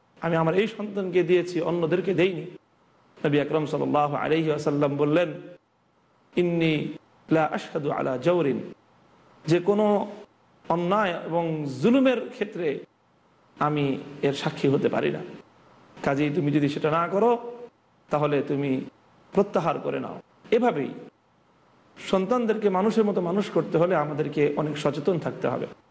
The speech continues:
সন্তানদেরকে মানুষ করতে হলে ইসলামী আখলাক এবং ইসলামী তাহজিব, ইসলামের কৃষ্টি কালচার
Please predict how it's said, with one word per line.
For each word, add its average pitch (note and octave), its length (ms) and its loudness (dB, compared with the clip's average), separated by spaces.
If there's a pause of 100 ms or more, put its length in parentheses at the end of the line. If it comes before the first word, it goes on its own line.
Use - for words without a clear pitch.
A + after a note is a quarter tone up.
(240)
সন্তানদেরকে A3 760 0
মানুষ F#3+ 360 -2
করতে C#3 300 -6
হলে D3 220 -6 (100)
ইসলামী F3+ 640 -2 (580)
আখলাক F3 460 0
এবং E3 260 -6
ইসলামী D#3+ 420 -2
তাহজিব, D#3+ 580 -2 (1080)
ইসলামের E3 500 0
কৃষ্টি - 360 -6
কালচার E3+ 600 0